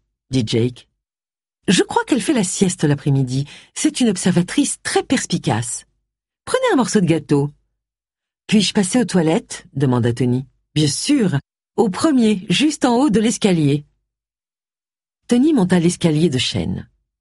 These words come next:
Une maison pleine de tristesse, pensa-t-elle. Il n'y avait pas de tapis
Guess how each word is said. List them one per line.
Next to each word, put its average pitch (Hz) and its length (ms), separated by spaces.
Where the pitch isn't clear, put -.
Une 175 120
maison 165 480
pleine 185 280
de 175 100
tristesse, - 720
pensa-t-elle. 117 720
Il 185 100
n'y 190 60
avait 185 160
pas 185 160
de 160 80
tapis 156 460